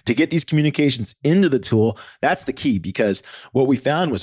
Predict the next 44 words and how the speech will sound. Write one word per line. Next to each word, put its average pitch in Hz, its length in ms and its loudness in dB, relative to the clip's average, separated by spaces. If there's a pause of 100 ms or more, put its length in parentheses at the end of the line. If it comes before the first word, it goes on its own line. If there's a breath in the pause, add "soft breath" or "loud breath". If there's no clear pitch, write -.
overwhelmingly, 131 640 0
like, 113 100 -2
some 123 200 -2
of 117 80 0
our 98 80 0
best 90 260 -4
reps, 110 220 -2
like, - 180 -10
they 117 120 0
were 160 140 -2
really 160 300 0
bad 127 380 -2
at 120 180 -4 (480)
documenting 110 560 0
things. 85 200 -10
This 151 160 0
is 98 80 -6
back 98 220 -4
in 85 40 -10
the 82 80 -8
day 92 160 -2
when 87 140 -6
it - 20 -6
was 82 140 -8
more 90 100 -8
field 104 320 0
oriented. 135 540 2
They - 340 -8
were 277 40 4
just - 140 -6
bad 285 220 0
at 220 80 -4
documenting 226 540 -2
things, 170 200 0
and 143 140 2
you 139 80 0
just 151 180 -4
couldn't 139 320 -2
get 117 140 -2
that 117 140 0
information 98 500 -4
out. 76 120 -6
It 90 60 -4
was, 95 200 -8